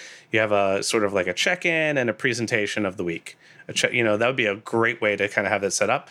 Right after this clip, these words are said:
Sometimes it's even less. <laughs> We have one client that's like, "Let me know when you're ready to show me the full thing." <laughs>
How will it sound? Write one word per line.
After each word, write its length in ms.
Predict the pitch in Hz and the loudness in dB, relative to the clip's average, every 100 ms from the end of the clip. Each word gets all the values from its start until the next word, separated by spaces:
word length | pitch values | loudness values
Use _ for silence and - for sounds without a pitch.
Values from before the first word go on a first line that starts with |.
| - | -4
Sometimes 420 | 165 165 147 143 | 0 2 0 -2
it's 140 | 123 | -2
even 200 | 135 123 | 0 2
less. 480 | 127 185 - - - _ - 202 | 2 0 -2 -4 -6 _ -4 -4
<laughs> 340 | 175 - - - | -4 -14 -12 0
We 80 | 185 | 0
have 140 | 185 | 2
one 160 | 135 202 | 0 0
client 340 | - 151 143 | 0 0 -2
that's 140 | 131 | -4
like, 320 | 135 120 - _ _ _ _ _ | 0 0 0 _ _ _ _ _
"Let 140 | 123 143 | 0 2
me 100 | 165 | 2
know 220 | 165 175 | 2 2
when 220 | 165 160 | 2 0
you're 180 | 147 139 _ | -2 -6 _
ready 300 | 127 127 160 | -2 0 2
to 100 | 151 | 0
show 220 | 147 147 143 | 0 0 0
me 100 | 143 | 0
the 120 | 143 | 0
full 200 | 156 156 | 0 0
thing." 420 | 180 175 135 139 | 2 0 -2 -6
<laughs> 60 | _ | _